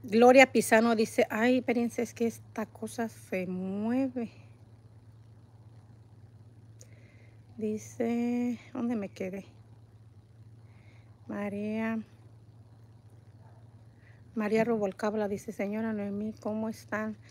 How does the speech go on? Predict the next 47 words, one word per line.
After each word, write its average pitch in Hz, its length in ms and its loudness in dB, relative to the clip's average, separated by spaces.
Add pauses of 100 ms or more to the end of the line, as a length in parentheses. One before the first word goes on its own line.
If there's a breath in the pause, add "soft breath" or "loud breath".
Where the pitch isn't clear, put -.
(220 soft breath)
Se 202 280 -4
mira 220 340 -2
muy 208 220 -4
guapa 202 480 -2
y 196 80 -4
cómo 190 340 -8
está 190 300 -8
su 196 240 -10
nieto, 202 560 -10 (200)
hermoso". 202 540 -10 (500 loud breath)
Está 247 420 4
bien, 269 440 6 (420 soft breath)
pues 208 140 2
se 233 140 4
quiso, 262 480 6
le 202 100 4
quiso 277 240 0
dar 254 80 8
un 269 100 6
poquito 254 380 2
de 214 100 4
tos. 247 220 2
Ya 254 100 4
ven 254 140 2
que 247 80 0
el 190 80 0
tiempo 233 280 2
está 226 200 0
medio 226 240 4
caliente, 226 640 2
uno 233 180 2
lo 190 140 -2
saca 208 260 -2
al 180 120 -2
parque, 233 420 -2
luego 220 260 2
sa-, 208 220 -2
y 202 100 -2
luego 208 220 2
hace 208 180 -2
frío 233 720 2
y... 196 160 -6 (680 loud breath)
Pero, 202 240 4
ay, 240 200 6
no, 214 160 2
no, 214 180 -2
no, 208 200 -4